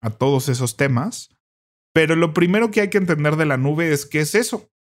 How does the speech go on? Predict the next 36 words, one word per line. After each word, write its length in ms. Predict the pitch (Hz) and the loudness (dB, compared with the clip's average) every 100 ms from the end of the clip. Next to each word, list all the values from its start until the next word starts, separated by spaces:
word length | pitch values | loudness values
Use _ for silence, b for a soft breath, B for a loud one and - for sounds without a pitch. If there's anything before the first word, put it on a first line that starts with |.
| - | -8
¿no? 160 | 190 | -6
Que 160 | 233 151 | 0 0
si 160 | 143 143 | 0 0
quieres, 320 | 185 220 220 | 0 0 -2
tú 140 | 202 | -2
podrías 340 | 214 196 180 175 | 0 2 0 0
tener 300 | 180 175 170 | 0 0 0
tu 120 | 196 | 2
nubecita 600 | 170 131 113 165 175 175 | 2 0 -2 -4 -4 -4
en 80 | 151 | -4
tu 140 | - | -8
casa, 420 | - 160 156 165 | -4 -4 -2 -4
¿no? 380 | 208 139 202 - - | -4 -6 -8 -8 -4
Puedes 280 | 143 151 | -4 -4
comprarte 480 | 143 123 131 135 135 | -4 -4 -2 -4 -4
un 100 | 139 | -4
servidor 720 | 135 120 110 107 123 160 - _ _ _ _ _ _ _ | -2 -2 0 0 0 -2 -6 _ _ _ _ _ _ _
de 180 | 117 113 | -2 -2
tres 400 | 110 135 131 - | -2 -2 -2 -2
teras, 460 | - 131 131 123 120 | -2 0 0 -2 -2
de 100 | 110 | -6
cuatro 380 | 127 120 123 117 | -6 -6 -6 -6
teras, 480 | 123 123 123 117 | -6 -4 -2 -2
de 80 | 113 | -2
ocho 280 | 117 - 110 | -4 -6 -8
teras. 600 | - 131 131 190 - - b _ _ _ _ _ | -4 -2 -4 -8 -14 -20 b _ _ _ _ _
Y 120 | 160 | -2
tener 240 | 151 170 202 | 2 2 2
un 100 | 220 | 2
servidor 380 | 214 180 175 185 | 2 2 2 2
en 80 | |
tu 140 | 180 - | -2 -4
casa 340 | 170 165 175 | -4 -2 -4
para 260 | 143 131 131 | -2 -2 0
tú 160 | 175 | 2
guardar 540 | 175 180 156 151 147 | 4 2 2 0 -2